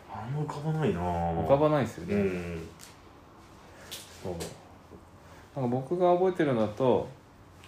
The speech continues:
Speaker 2: 重松清さんの「
Speaker 1: うん。
Speaker 2: 清子」っていう連作短編集があって、
Speaker 1: うん。
Speaker 2: これの一番最後の作品、この作品集の中の一番最後の作品が、受験が書かれてるんですよ。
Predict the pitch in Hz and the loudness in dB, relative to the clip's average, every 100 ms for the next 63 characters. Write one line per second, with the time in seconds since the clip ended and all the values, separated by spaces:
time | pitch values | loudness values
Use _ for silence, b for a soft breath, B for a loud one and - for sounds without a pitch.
0 | - - 139 151 139 - - 127 117 - | -12 -4 0 0 -2 -4 -4 -2 -2 -4
1 | 98 90 85 69 - 110 117 92 - 87 | -6 -6 -6 -10 -10 -2 -2 -2 -6 -4
2 | 98 180 90 120 107 - 92 85 110 113 | 0 0 2 2 0 -2 -4 -2 -2 -2
3 | 113 - 110 110 107 - 80 69 - - | -4 -2 -2 0 -2 -4 -10 -12 -10 -4
4 | 101 82 - 104 101 95 87 92 104 165 | -2 -4 -6 0 0 0 -2 -8 -6 -2
5 | 170 170 170 185 196 185 226 262 208 131 | 0 0 -2 0 -2 -2 -4 -4 -2 0
6 | 110 127 98 - - 117 - 117 - 147 | 0 0 -2 -6 -10 -12 -10 -10 -6 -6
7 | 147 151 - 165 165 165 135 104 101 90 | -6 -8 -6 -2 -2 -2 -2 -2 -4 -6
8 | - 156 156 156 175 175 131 104 - - | -6 -4 -4 0 0 2 0 -2 -6 -10
9 | 101 98 90 92 131 90 - B B B | -10 -8 -6 -2 0 -2 -6 B B B
10 | B B - 120 110 110 127 120 113 113 | B B -12 -6 -4 -2 0 0 0 -2
11 | 117 98 85 - - - - | 0 0 -2 -8 -10 -12 -12